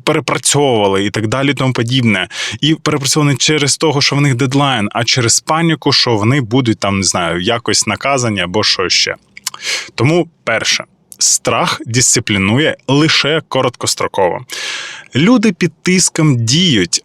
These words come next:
але не творять, вони не, е, розвиваються. Друге, залякані, невідповідальні. Вони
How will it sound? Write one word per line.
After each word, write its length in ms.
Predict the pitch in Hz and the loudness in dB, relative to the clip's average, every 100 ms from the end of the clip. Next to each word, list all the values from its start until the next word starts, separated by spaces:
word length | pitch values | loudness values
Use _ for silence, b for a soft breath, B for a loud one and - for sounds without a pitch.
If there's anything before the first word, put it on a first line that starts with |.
| - | -2
але 340 | 139 156 190 | 2 2 4
не 220 | 156 151 | 2 0
творять, 800 | 143 127 120 113 110 104 82 - | -2 -2 0 0 0 -2 -2 -2
вони 300 | 104 104 127 | -2 0 2
не, 320 | 117 117 107 90 | 2 2 0 -4
е, 60 | - 107 107 | -4 -2 0
розвиваються. 960 | 104 117 120 92 101 85 82 82 - - _ _ - - - - | 0 0 0 -2 0 0 -2 -4 -6 -8 _ _ -18 -18 -16 -12
Друге, 440 | 98 113 135 87 - _ - B B B B - | -4 2 2 2 -4 _ -14 B B B B -8
залякані, 1080 | - - 127 151 139 104 - 131 143 160 175 _ b b - _ - | -2 0 2 2 2 -2 -4 -2 0 0 0 _ b b -20 _ 0
невідповідальні. 1080 | 131 120 113 95 113 - 107 104 87 82 87 - | 4 4 4 0 -2 -2 0 0 -2 -4 -8 -4
Вони 280 | 131 143 165 | 0 2 0